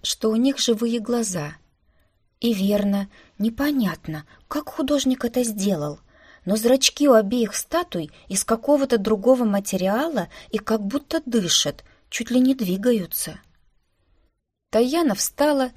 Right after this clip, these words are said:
пригладила пальцами волосы и поклонилась по всем правилам, низко, коснувшись пола пальцами правой руки, как полагается, когда за тобой долг крови.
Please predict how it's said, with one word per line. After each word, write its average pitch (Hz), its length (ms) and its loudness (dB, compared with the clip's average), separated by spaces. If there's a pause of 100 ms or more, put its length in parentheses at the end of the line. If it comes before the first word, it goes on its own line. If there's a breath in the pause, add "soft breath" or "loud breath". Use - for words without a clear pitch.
(240 loud breath)
пригладила 226 560 4
пальцами 165 560 -2
волосы 226 720 -2 (380)
и 339 120 0
поклонилась 214 720 0
по 262 140 -6
всем 196 280 -4
правилам, 160 640 -8 (400)
низко, 220 720 2 (280 soft breath)
коснувшись 226 680 2
пола 202 280 0
пальцами 247 580 0
правой 220 380 0
руки, 190 480 -6 (360 soft breath)
как 196 200 -4
полагается, 214 920 -2 (260 soft breath)
когда 170 280 2
за 170 140 -4
тобой 220 380 -2
долг 185 380 -2
крови. - 460 -8